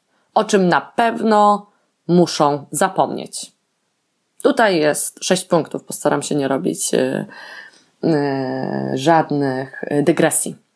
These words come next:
Zapomnij o hierarchicznej strukturze, która spowalnia organizację, jest przestarzała, y, w której młodsi, y, pracownicy w ogóle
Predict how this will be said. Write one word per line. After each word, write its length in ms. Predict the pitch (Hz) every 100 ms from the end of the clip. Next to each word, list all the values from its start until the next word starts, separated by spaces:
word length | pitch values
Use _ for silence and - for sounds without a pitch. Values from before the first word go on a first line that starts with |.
| _ _ _ _ _ - 190
Zapomnij 520 | 196 196 208 208 208
o 160 | 156 156
hierarchicznej 960 | - 160 151 - 143 - 143 127 127 _ _
strukturze, 680 | - 220 226 - 143 127 139 - _ _ _ _ _ _ _ _ - _ _
która 640 | - 247 240 220 214 214
spowalnia 640 | - - 160 147 143 139
organizację, 960 | - 151 147 143 143 139 131 - 143 143
jest 300 | - 196 190
przestarzała, 920 | - 240 226 - 196 135 135 135 139 - - - - -
y, 40 | 170 165 160 151
w 340 | 156 185 185
której 400 | - 214 202 180
młodsi, 880 | 190 202 214 - - 190 180 185 - 170
y, 40 | 165
pracownicy 840 | - 170 175 165 175 - - 170
w 80 | 160
ogóle 420 | 233 190 156 143